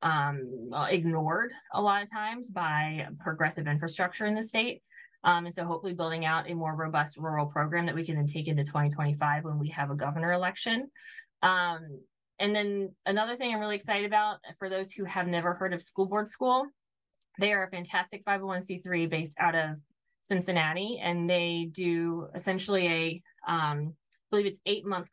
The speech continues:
cohort of local leaders, educators, potential candidates, parents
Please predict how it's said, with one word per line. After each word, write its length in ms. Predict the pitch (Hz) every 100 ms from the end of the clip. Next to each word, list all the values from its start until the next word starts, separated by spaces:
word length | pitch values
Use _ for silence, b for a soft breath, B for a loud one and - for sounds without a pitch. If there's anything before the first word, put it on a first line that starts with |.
| -
cohort 480 | 180 180 175 - -
of 260 | 165 156 151
local 380 | 160 170 175 165
leaders, 500 | 165 165 151 151 - b b _ -
educators, 880 | 180 180 185 165 156 151 147 - - _
potential 320 | 190 196 196 180
candidates, 540 | 180 165 160 147 -
parents 520 | - 170 165 147 -